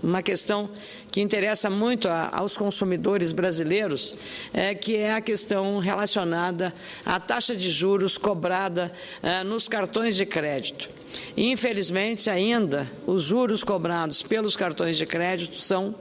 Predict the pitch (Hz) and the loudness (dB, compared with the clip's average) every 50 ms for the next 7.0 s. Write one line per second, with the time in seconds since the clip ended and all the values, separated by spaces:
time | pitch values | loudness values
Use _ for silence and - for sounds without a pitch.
0 | - - - - - - - 151 170 226 240 226 196 220 196 170 196 185 180 165 | -12 -16 -16 -16 -10 -8 -2 0 2 2 2 2 0 -2 0 0 2 2 2 2
1 | 160 170 175 180 180 - - 190 180 151 190 190 175 165 170 170 - - 151 131 | 2 2 2 0 0 0 0 0 2 2 2 0 0 0 -2 -2 -2 -2 0 0
2 | 127 135 - - - - - - - - - - - 196 190 220 240 254 233 254 | 0 0 -2 -2 -4 -4 -8 -12 -12 -12 -10 -4 0 2 2 4 2 2 2 2
3 | 240 233 214 - - 269 214 254 247 - 254 247 220 170 147 156 151 139 147 - | 2 2 2 2 2 2 2 0 0 0 0 0 0 0 0 0 0 0 0 0
4 | - 185 185 202 214 202 214 220 208 214 247 247 - - 240 196 180 165 160 160 | 0 0 2 2 2 2 2 2 0 0 0 0 0 0 0 0 2 2 2 2
5 | 170 185 202 - - - - - - - - - - - - - 208 - 233 240 | 0 0 0 -2 -2 -4 -4 -8 -14 -16 -16 -16 -16 -8 -4 -2 0 2 2 2
6 | 233 226 - 254 196 233 262 247 190 220 247 262 254 226 - - 170 151 143 120 | 2 2 2 2 2 2 4 4 4 4 4 4 2 0 0 -2 -2 -2 -4 -4